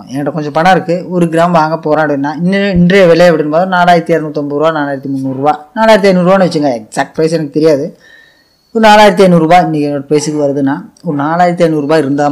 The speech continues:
மட்டும்தான் அவங்களால ஒரு ரெ-, ஒரு கிராம் வாங்க முடியும். அதுக்கு கம்மியா யாரும் வாங்கி invest பண்ண மாட்டாங்க. நீ invest பண்ணி வைக்கணும், கோல்டுல invest பண்ணணும்னு நினைக்கிறவங்க minimum ஒரு ஐயாயிரம் ரூபாய்க்கு தான் வாங்கணும்.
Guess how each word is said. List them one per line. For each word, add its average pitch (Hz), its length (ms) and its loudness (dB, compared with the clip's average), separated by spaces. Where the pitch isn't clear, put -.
மட்டும்தான் 143 340 -4
அவங்களால 127 400 -6
ஒரு 139 120 -6
ரெ-, 147 160 -4
ஒரு 180 180 0
கிராம் 175 200 -2
வாங்க 120 220 -10
முடியும். 95 200 -18
அதுக்கு 202 320 0
கம்மியா 175 260 4
யாரும் 180 340 2
வாங்கி 147 240 -2
invest 226 400 2
பண்ண 156 180 0
மாட்டாங்க. 113 240 -6
நீ 123 160 -8
invest 180 320 -2
பண்ணி 175 200 0
வைக்கணும், 160 380 -6
கோல்டுல 165 340 0
invest 156 300 -6
பண்ணணும்னு 147 340 -8
நினைக்கிறவங்க 135 480 -6
minimum 175 420 -6
ஒரு 156 140 -2
ஐயாயிரம் 147 320 -4
ரூபாய்க்கு 160 260 -4
தான் 143 220 -6
வாங்கணும். 131 360 -8